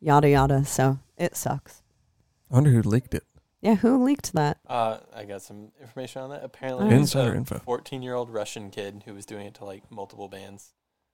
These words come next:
Speaker 1: Oh,
Speaker 2: Oh,
Speaker 1: okay.
Speaker 2: snap.
Speaker 1: Well, you know, before
Speaker 2: All right.
Speaker 1: albums come out, so you you might send it to friends and then it leaks that way. But before albums come out, like, there are a ton of people, not a ton of people, but people have our album right now who are, like, listening to it to interview us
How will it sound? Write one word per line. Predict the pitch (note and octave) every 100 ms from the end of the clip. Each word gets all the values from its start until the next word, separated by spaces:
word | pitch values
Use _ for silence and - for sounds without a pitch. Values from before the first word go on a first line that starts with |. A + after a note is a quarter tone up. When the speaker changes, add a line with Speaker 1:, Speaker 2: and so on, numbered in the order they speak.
| _
Speaker 1:
Oh, | F#3+ F#3
Speaker 2:
Oh, |
Speaker 1:
okay. | G3 F3
Speaker 2:
snap. | E3 C3 - - - _ _ _ _ - - -
Speaker 1:
Well, | A3 B3 B3
you | A3+
know, | A#3 A#3+ A#3 -
before | G3+ G3+ G#3+ A3
Speaker 2:
All |
right. | G3+
Speaker 1:
albums | F#3 G#3+ A3+
come | - A#3
out, | G#3+ A3+ - - _ _
so | - - F3+ E3+
you | - F3 D#3+ - _ _
you | -
might | F3 E3+ -
send | F3 E3
it | -
to |
friends | C#3+ D3 C#3+ E3 F3 E3
and | D#3+
then | D#3
it | D3+
leaks | - D3 -
that | D3 D3+
way. | - D#3 D#3 D#3 E3 -
But | D#3 D3 - _ -
before | E3+ D#3+ F#3 F#3+
albums | C#3 D3+ E3 E3+
come | G3+
out, | F3 F3+ -
like, | D3+
there | F#3+ A3
are |
a | F#3+
ton | - E3+
of | E3+ -
people, | E3 D3+ D3 C#3+ - _ _ _ -
not | G#3+
a | F#3
ton | F#3+ E3+
of | -
people, | G3+ F3+ F#3
but | E3+ -
people | - G3 A3
have | A3 D#3 D3+ E3+ D#3
our | C#3 C3+
album | C3+ C3 D3
right | D3+ D3+
now | D#3+ D#3+
who | E3
are, | D3 D3 C#3+
like, | C#3 C#3
listening | C#3+ C#3+ C#3+ C#3
to | - D3
it | C3+ -
to | -
interview | - C#3+ C#3+ C#3+ D3+
us | C#3+ C#3+ - -